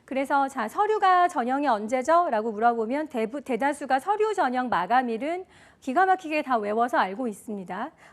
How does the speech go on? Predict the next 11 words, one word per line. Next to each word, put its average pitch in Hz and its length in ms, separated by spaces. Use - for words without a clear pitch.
뭐 214 240
열 226 200
개의 381 220
기업에 220 340
지원한다고 233 680
하더라도요. 233 680
근데 285 180
그 302 180
이후, 320 400
이후 269 300
일정들은 233 800